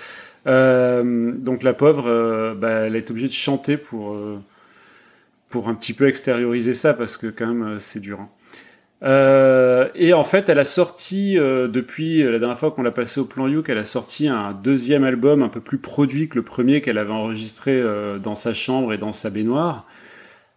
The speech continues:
Euh, là, elle a sorti un deuxième album studio,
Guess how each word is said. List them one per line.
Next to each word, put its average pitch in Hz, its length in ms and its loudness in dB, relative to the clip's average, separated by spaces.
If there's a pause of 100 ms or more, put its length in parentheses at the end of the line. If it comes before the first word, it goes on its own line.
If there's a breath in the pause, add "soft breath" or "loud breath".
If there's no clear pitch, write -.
(100)
Euh, 113 360 0
là, 139 140 6
elle 156 40 4
a 143 60 4
sorti 131 320 -2
un 127 60 0
deuxième 131 300 2
album 131 420 2
studio, 123 600 -4